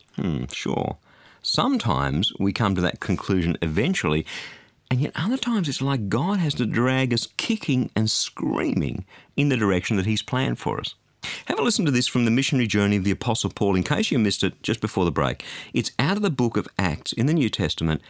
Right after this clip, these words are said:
chapter sixteen. "Then they went through the region of Phrygia and Galatia, having been forbidden by the Holy Spirit to speak the word in Asia. When they'd come opposite Mysia, they attempted to go to Bithynia, but the Spirit of Jesus didn't allow them to.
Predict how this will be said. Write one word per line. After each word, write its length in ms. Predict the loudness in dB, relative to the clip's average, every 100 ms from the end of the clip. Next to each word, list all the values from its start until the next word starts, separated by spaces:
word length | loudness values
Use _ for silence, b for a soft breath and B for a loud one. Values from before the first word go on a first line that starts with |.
| B -6
chapter 300 | -4 -2 -2
sixteen. 540 | -4 -2 -2 0 -2 B B B B
"Then 180 | 0 2
they 120 | 2
went 240 | 2 0
through 380 | 0 2 2 0 -2
the 80 | 2
region 300 | 2 2 2
of 80 | 0
Phrygia 400 | 0 0 2 2
and 120 | 2
Galatia, 520 | 4 4 2 0 0
having 280 | 2 2 2
been 180 | 0 0
forbidden 480 | -2 0 0 0
by 120 | 0 0
the 80 |
Holy 260 | 0 2 0
Spirit 380 | 0 0 0 -2 B B
to 100 | -4
speak 320 | 0 -2 0
the 80 | 0
word 320 | 2 0 -2 -8 _ _ -2
in 120 | 0
Asia. 460 | 0 0 -2 -4 -6 _ _ -20 B B
When 120 | 0
they'd 160 | 0 0
come 300 | 0 0 0
opposite 360 | 0 0 0 2
Mysia, 580 | 2 0 0 0 0 -2 B B
they 160 | 2 2
attempted 460 | 0 -2 0 0
to 60 | 2
go 180 | 2 2
to 80 |
Bithynia, 680 | 2 0 0 -2 0 0 -4 b b b b
but 120 | -4
the 60 | -2
Spirit 400 | -2 0 2 2
of 80 | 0
Jesus 320 | 0 0 -2
didn't 220 | 0 0
allow 300 | 0 -2 -2
them 160 | 0 0
to. 220 | -2